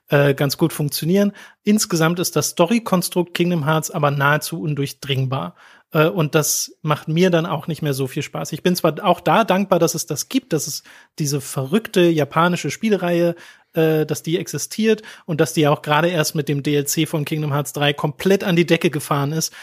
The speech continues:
und Dinge macht, die, also, das wäre noch mal ein komplett anderer Spoiler-Podcast. Äh, und wie gesagt, habe ich auch Wertschätzung für,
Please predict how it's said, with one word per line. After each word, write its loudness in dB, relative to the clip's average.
und -2
Dinge 4
macht, 2
die, 0
also, 0
das -6
wäre 4
noch 0
mal 0
ein -4
komplett -2
anderer -4
Spoiler-Podcast. -4
Äh, 4
und 2
wie 2
gesagt, 2
habe 2
ich 2
auch 2
Wertschätzung 2
für, 0